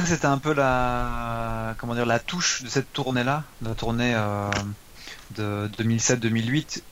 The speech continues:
où ils voulaient clairement marquer un tournant avec, euh, les premiers albums et quasiment tous leurs lives commençaient par One Step Closer, en fait, comme pour dire, bah voilà, on vous l'a fait, mais ça c'était avant et maintenant on a de la nouvelle musique qui arrive et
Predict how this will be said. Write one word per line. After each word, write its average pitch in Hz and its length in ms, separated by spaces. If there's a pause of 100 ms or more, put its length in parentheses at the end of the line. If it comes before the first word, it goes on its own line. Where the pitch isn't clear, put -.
où 135 180
ils 135 120
voulaient 127 240
clairement 143 720 (360)
marquer 131 800
un 127 140
tournant 127 500
avec, 113 340
euh, 110 480
les 117 120
premiers 120 320
albums 127 580
et 107 460
quasiment 123 340
tous 156 140
leurs 123 180
lives 139 240
commençaient 110 320
par 123 180
One 113 140
Step - 180
Closer, 113 300
en 101 140
fait, - 200
comme 135 220
pour 120 200
dire, 139 200
bah 110 120
voilà, 117 280
on 110 40
vous 123 160
l'a 123 100
fait, 160 320 (640)
mais 120 100
ça 135 160
c'était 135 220
avant 127 360
et 143 60
maintenant 131 460
on 127 100
a 120 80
de 113 60
la 120 80
nouvelle 127 260
musique 123 400
qui 127 120
arrive 120 360
et 107 340